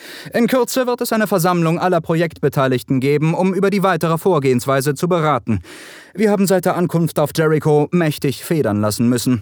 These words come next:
aber den anderen geht es nicht besser. Im Moment versucht noch jeder, die katastrophale Lage schön zu reden.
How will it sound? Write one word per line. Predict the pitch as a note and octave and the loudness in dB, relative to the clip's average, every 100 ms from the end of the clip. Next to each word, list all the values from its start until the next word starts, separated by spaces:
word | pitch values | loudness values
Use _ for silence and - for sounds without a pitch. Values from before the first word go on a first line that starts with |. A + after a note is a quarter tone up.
| - | -4
aber | G3 A3 G3+ - B3 | -2 0 -2 -4 -6
den | A#3 | -2
anderen | F3+ D3 C3+ | 0 0 0
geht | C3+ D#3 | -2 -4
es | E3+ | -6
nicht | F#3+ | -6
besser. | - F#3+ G#2 D#2 - _ _ _ - - | -4 -4 -4 -8 -14 _ _ _ -14 -2
Im | G3 | 2
Moment | G3+ G#3+ G#3 | 2 2 2
versucht | G#3 G3+ F#3 | 2 2 0
noch | E3+ | 0
jeder, | F3+ F#3 E3+ | 2 2 2
die | E3 | -2
katastrophale | D#3+ F3+ E3+ D3+ D#3 E3 D3+ D3 | -4 -4 -2 -2 -2 0 0 2
Lage | D#3 D#3 D#3+ D3 A2 | 2 2 2 0 0
schön | G3 F#3 E3 | 0 2 2
zu | D#3 C3 | 0 0
reden. | B2+ C#3+ C#3 B2+ | 2 2 2 -2